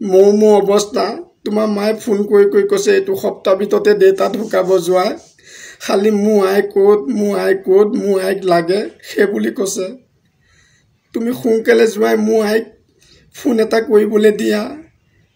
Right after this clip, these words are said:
মই তাইৰ মাত খোৱা শুনিবলৈ মোৰ মনত পৰি আছে।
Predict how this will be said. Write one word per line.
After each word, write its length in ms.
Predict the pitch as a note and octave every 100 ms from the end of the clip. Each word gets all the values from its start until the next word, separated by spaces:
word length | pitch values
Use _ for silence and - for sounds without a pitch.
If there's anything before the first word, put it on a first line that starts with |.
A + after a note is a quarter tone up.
| _ _ _ _ _
মই 120 | G#3+ A3+
তাইৰ 140 | A#3 A3+
মাত 220 | G#3+ G#3 -
খোৱা 120 | A3+
শুনিবলৈ 520 | A3+ G3+ G#3 G#3 A3 A3+
মোৰ 200 | G#3+ G#3+
মনত 340 | G#3+ G3 G#3 - C#4+
পৰি 260 | G3 A3
আছে। 420 | G#3 - - F3